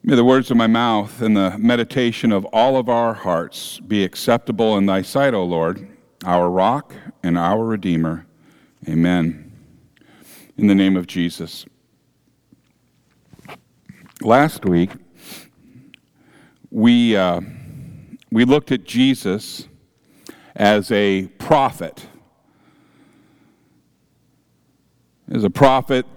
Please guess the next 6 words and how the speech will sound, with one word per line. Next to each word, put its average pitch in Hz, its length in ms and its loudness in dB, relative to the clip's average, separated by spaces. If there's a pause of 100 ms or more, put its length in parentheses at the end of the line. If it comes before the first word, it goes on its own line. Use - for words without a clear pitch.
that 107 360 0 (640)
performs 120 500 0
miracles. 147 640 -2 (1500)
And 95 580 0 (920)
this 160 400 0
week, 104 440 -4